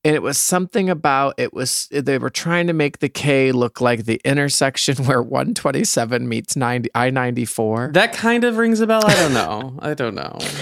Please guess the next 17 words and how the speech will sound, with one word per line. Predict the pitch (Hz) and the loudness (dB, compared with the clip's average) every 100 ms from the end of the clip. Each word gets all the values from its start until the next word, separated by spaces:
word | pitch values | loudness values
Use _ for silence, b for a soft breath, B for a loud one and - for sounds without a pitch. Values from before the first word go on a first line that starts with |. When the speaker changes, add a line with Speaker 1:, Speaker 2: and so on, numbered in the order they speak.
| B B B - | B B B 0
Speaker 1:
Well, | 156 | 4
I | 156 | 4
haven't | 170 185 185 | 4 2 0
blown | 151 123 117 | 0 0 0
up | 101 | -2
one | 110 | -4
of | 104 | -2
those | 98 101 110 | -2 -4 -2
things | 107 110 | -4 -2
either. | 110 95 101 | -4 -2 0
Have | 127 139 | 0 4
you | 156 | 4
ever | 151 151 | 4 2
lit | 147 135 | 0 0
cum | 156 147 | 0 0
on | 143 143 | 0 -2
fire? | - 147 139 156 | -2 0 -2 -4